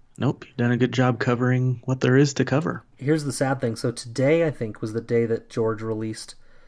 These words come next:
Speaker 2: the day we're recording, Khalasar, uh, is
Speaker 1: Mm-hmm.
Speaker 2: the day that George released the chapter headings for Fire and Blood.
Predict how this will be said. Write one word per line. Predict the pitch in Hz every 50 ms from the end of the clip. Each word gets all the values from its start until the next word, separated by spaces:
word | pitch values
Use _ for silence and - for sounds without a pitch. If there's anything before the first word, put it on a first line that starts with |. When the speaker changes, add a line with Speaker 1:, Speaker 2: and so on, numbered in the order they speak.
| - - - -
Speaker 2:
the | 113
day | - 117 117
we're | 110 110
recording, | 110 - - 120 113 101 104 101 110 113 - _ _
Khalasar, | - - 101 101 101 101 - 107 107 120 131 - - - - - - - - - - -
uh, | 120 113 113 110
is | 113 107
Speaker 1:
Mm-hmm. | 104
Speaker 2:
the | 120
day | 113 123 123 120
that | 117 113 117
George | - 120 113 113 107
released | 110 113 107 110 110 110 - - - -
the | 120 110 107 104 - - -
chapter | - - 135 117 117 - - 127
headings | 117 131 120 120 127 143 143 - - - -
for | - 110
Fire | - - 113 113 107 107
and | 107 104
Blood. | 110 107 113 127